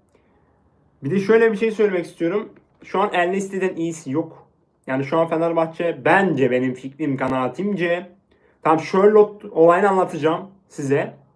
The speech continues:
Hepimize hayırlı olsun Talisca. İnşallah Türkiye'deki diğer takım taraftarlarını utandırır Talisca. Ben öyle söylüyorum.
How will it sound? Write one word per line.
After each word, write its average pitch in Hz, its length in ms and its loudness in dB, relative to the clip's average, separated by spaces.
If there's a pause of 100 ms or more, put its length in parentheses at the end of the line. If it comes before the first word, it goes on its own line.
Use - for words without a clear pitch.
(680)
Hepimize 202 400 2
hayırlı 156 320 6
olsun 147 240 -4
Talisca. 156 460 -4
İnşallah 202 640 2 (680)
Türkiye'deki 196 920 -2
diğer 196 260 -2
takım 196 260 -4
taraftarlarını 170 840 0
utandırır 165 560 -2
Talisca. 156 580 -6 (320)
Ben 156 140 2
öyle 165 200 2
söylüyorum. 131 680 -4